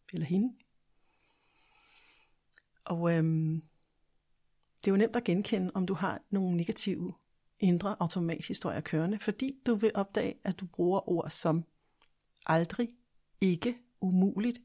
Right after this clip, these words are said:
jeg har for travlt, jeg har ikke råd, det lykkes alligevel ikke, ikke, ikke, ikke, altså af de ord, du bruger. Og her er min anbefaling til dig, <laughs> at du simpelthen erkender,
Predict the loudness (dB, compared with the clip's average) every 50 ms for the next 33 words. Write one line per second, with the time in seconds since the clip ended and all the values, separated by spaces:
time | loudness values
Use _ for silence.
0 | _ -8 -6 -6 -6 -6 -6 -6 -4 0 2 2 2 0 -2 -8 -16 _ _ -6
1 | -2 0 0 0 0 -2 -4 -6 -6 -2 2 4 4 4 4 0 -4 -8 _ _
2 | -20 -20 -20 -20 -20 -20 _ _ _ _ _ _ _ _ _ _ -2 0 2 2
3 | 4 2 2 0 -2 -2 0 0 0 0 0 0 -2 -4 -6 -4 0 2 4 4
4 | 4 2 0 -6 -8 _ _ _ _ -2 -2 -2 -2 -2 -2 -2 -2 0 0 0
5 | 0 0 -4 -8 -10 -8 -6 -6 -4 -4 -4 -6 -6 -8 _ _ _ _ -4 -4
6 | -4 -2 -2 -2 -2 -2 -2 -4 -6 -6 -6 -6 -6 -8 -10 -14 _ _ _ _
7 | _ _ _ _ _ _ _ _ _ _ _ _ _ _ _ _ _ _ _ -20
8 | -20 -20 _ _ _ _ _ _ -4 -2 0 2 2 0 0 -2 -4 -4 -4 -4
9 | -4 -6 -10 -16 _ _ _ _ _ _ _ _ _ _ _ _ _ _ _ _
10 | -4 -2 -2 0 0 0 0 0 0 -2 -4 -2 -2 0 0 0 0 0 0 2
11 | 2 0 0 -2 -6 -12 -14 -14 -14 -14 -18 -20 -20 _ -20 -20 -18 -16 -16 -16
12 | -18 -10 -4 -2 -2 0 4 4 4 4 4 4 2 4 2 2 0 0 -2 0
13 | 2 0 2 2 0 -4